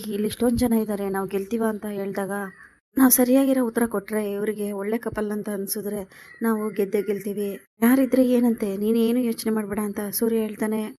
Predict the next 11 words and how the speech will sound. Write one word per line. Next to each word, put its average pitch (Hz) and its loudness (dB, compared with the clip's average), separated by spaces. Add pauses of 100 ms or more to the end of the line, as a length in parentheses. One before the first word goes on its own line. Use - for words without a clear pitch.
(140)
ಅದು 233 8
ನಿಜಾನೇ, 220 6 (140)
ಹೋಗ್ಲಿ 220 6
ಬಿಡಿ. 214 4 (400)
ಆದ್ರೆ 262 2
ಇಲ್ಲಿರೋರೆಲ್ಲ 240 2 (120)
ದೊಡ್ಡ 202 0
ದೊಡ್ಡ 220 2
ವ್ಯಕ್ತಿಗಳು, 214 -2 (240)
ತುಂಬಾ 254 8
ಓದ್ಕೊಂಡಿದ್ದಾರೆ, 226 4